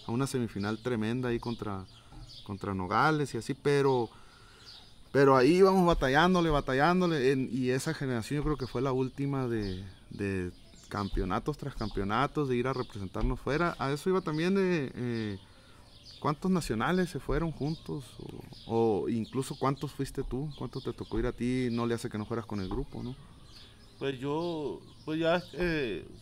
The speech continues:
Speaker 2: ahí en el softball, pues son cor-, por categorías, ¿no? De edades, y hay abiertos, y a mí me tocó ir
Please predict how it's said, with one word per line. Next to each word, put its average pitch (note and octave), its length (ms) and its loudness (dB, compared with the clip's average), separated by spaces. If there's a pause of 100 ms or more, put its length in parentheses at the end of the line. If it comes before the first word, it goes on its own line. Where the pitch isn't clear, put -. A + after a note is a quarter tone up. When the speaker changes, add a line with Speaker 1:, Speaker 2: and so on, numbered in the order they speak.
(140)
Speaker 2:
ahí C3 200 -4
en C3+ 80 -6
el D#3 80 -8
softball, D3 420 -4
pues C3 180 -8
son B2+ 140 -6
cor-, C#3+ 200 -6
por C3+ 200 -6
categorías, A#2+ 600 -4
¿no? C#3+ 200 -6
De A2+ 100 -4
edades, D3 540 -6 (440)
y A2+ 120 -8
hay A2+ 180 0
abiertos, A#2 1000 -2 (200)
y G#2+ 480 -14 (320)
a A2 80 -6
mí B2+ 80 -8
me D3 60 -8
tocó C3 320 -6
ir C#3 140 -6